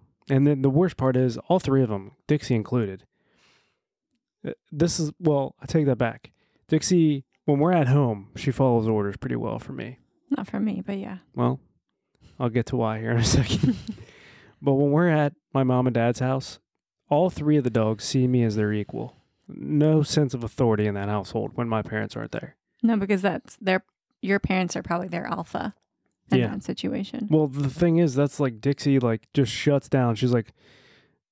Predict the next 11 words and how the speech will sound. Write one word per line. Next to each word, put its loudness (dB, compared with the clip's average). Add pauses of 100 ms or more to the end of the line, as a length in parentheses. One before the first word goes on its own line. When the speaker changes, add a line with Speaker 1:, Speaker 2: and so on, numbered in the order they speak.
(120)
Speaker 1:
"I -2
gotta 2
tell 2
ya, 0
<laughs> -2
I 0
think 4
I'm 2
going 4
with 4
these 4